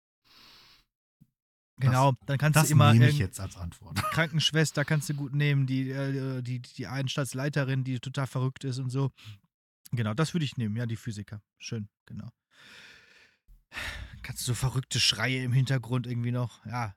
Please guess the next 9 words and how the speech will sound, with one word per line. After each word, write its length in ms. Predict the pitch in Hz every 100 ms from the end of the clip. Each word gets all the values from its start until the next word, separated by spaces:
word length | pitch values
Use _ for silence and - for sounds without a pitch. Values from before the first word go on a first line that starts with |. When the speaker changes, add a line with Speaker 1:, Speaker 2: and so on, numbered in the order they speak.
| _
Speaker 1:
super. 300 | 127 113 101 -
Okay, 240 | 139 110 -
dann 140 | 117
vertonen 320 | 113 117 127 120
wir 80 |
die 80 | 110
Physiker. 380 | - 175 208 247 - - - - -
Ähm, 380 | 165 175 175 151 _ -
so, 200 | 139